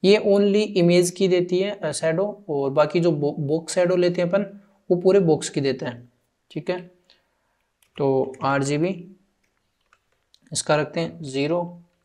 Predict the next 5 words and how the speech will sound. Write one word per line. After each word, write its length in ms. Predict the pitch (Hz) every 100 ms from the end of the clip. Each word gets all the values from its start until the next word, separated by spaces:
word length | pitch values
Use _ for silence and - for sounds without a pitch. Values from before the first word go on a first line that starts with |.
| 143
zero, 340 | 135 139 165 208 - _ _ _ _ _ _ _ _ _ _ _ _ _ _ _ _ _ _ _ _ _ _ _ _ _ _ _ _
zero, 400 | 151 135 139 160 196 - -
comma 260 | - 143 175 190 -
point 380 | 143 202 226 - _ _ _ -
six। 480 | - - - -